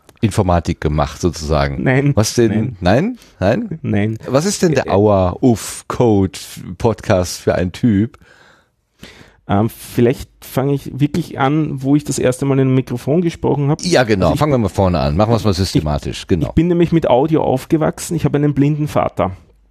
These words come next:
Speaker 2: Und mein blinder Vater hat sehr viel gehört und gelernt, indem er Tonbandkassetten gehört hat. Am Anfang waren's sogar Spulen, also diese Revox-Geräte mit Spulen, die herumgeschickt worden sind.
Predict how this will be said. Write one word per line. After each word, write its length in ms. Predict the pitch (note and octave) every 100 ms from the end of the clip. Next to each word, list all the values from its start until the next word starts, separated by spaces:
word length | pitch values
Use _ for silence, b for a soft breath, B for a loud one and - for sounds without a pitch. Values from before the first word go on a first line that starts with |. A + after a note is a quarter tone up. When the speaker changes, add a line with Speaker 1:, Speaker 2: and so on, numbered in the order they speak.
| _ _ -
Speaker 2:
Und 180 | C3+ A#2+
mein 140 | B2+ B2+
blinder 300 | C3 D#3 D#3+
Vater 520 | - F#2+ C3+ E3+ D#3+
hat 300 | D3+ - - B B B B -
sehr 340 | - - B2 C#3+
viel 280 | F3 D#3+ - _ -
gehört 800 | B2+ F#2+ G#2 G#2+ D#3+ G#3+ - -
und 240 | C#3 -
gelernt, 800 | A#2+ G#2 F#2 F#2 A#2+ F#3+ G#3 - -
indem 500 | D3 C#3 - C3 D3+
er 280 | - C#3 - _
Tonbandkassetten 1900 | - F3+ A3 G#3+ G3 _ - - - G#2+ A2+ G#2+ - B2+ - G#2+ - A2 -
gehört 440 | A2 A2+ B2 -
hat. 260 | G3 - -
Am 120 | C3+
Anfang 280 | C#3+ D3+ C#3+
waren's 200 | C3+ -
sogar 240 | C3+ B2+
Spulen, 580 | - - B2 F3 A#3+ B3+ B B B
also 200 | - A#2
diese 260 | A#2 A2 A2+
Revox-Geräte 800 | A2+ F3+ - - D#3 D#3 F#3+ E3+
mit 160 | B2
Spulen, 420 | - B2 C#3+ G3+
die 220 | G3 F#3+ F3
herumgeschickt 640 | E3+ D#3+ E3+ F3 F#3 -
worden 160 | E3 E3+
sind. 240 | F3 G3